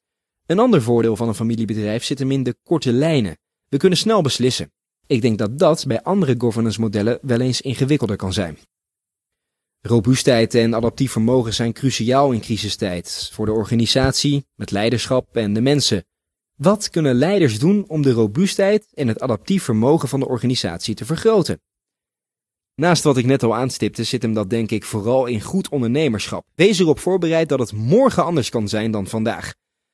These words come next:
Leiders moeten nogal wat ondernemend D N A hebben, zeker in de snelle dynamische wereld van de food retail.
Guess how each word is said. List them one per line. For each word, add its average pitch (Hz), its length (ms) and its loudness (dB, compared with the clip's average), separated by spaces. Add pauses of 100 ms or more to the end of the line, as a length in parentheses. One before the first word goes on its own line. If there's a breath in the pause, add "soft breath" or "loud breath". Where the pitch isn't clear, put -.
(140)
Leiders 123 340 0
moeten 139 220 0
nogal 131 280 0
wat 131 200 0
ondernemend 139 720 -2
D - 20 -2
N 127 280 0
A 156 180 -2
hebben, 113 260 0
zeker 147 540 2
in 139 160 -6
de 127 100 0
snelle 147 420 -2
dynamische 127 600 -2
wereld 117 400 -2
van 113 180 -4
de 110 80 -4
food 190 280 -6
retail. 113 500 -2